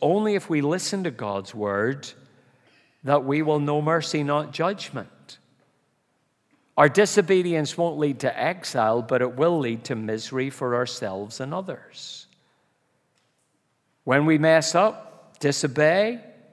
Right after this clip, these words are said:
slip into idolatry, how are we to find our way back?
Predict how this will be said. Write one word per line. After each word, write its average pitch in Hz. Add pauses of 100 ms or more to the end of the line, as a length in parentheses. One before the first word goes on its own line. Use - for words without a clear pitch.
(560)
slip 170
into 156
idolatry, 165
how 156
are 196
we 196
to 180
find 175
our 175
way 175
back? 185